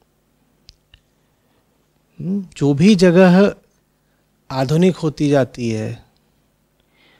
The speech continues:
और संपन्न होती जाती है, प्रगतिशील होती जाती है, वहाँ आप पाते हैं कि हिंदी कम और कमतर होती जाती है।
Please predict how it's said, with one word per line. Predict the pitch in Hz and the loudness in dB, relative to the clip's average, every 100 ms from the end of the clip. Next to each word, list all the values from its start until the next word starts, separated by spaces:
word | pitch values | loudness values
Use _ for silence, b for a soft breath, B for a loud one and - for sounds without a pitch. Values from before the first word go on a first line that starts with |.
| _ | _
और | - 123 | -8 -4
संपन्न | - 143 - 190 185 | -2 -2 0 2 2
होती | 151 143 143 | 0 -2 -4
जाती | 131 120 - 117 | -2 -2 -4 -10
है, | 107 107 - _ _ _ _ _ _ _ _ | -8 -10 -18 _ _ _ _ _ _ _ _
प्रगतिशील | 147 139 147 147 190 190 | -4 -2 -2 -2 4 4
होती | 165 143 143 | 4 0 -2
जाती | 131 120 - 120 | -2 -2 -6 -8
है, | 113 120 _ _ _ _ _ _ _ _ - | -8 -10 _ _ _ _ _ _ _ _ -8
वहाँ | 127 156 165 | -2 2 2
आप | 160 - | 0 -2
पाते | 139 - 160 | -4 -2 -2
हैं | 165 170 | 0 -2
कि | - 165 | -4 -6
हिंदी | 135 143 147 196 185 | -2 -2 2 0 0
कम | - 170 180 180 - | -2 0 0 -2 0
और | 151 170 170 - | 4 4 2 -4
कमतर | 147 151 - 165 | -4 -2 2 0
होती | 127 131 - 120 | 0 -6 -4 -4
जाती | 117 113 123 | -4 -6 -12
है। | 120 117 | -12 -12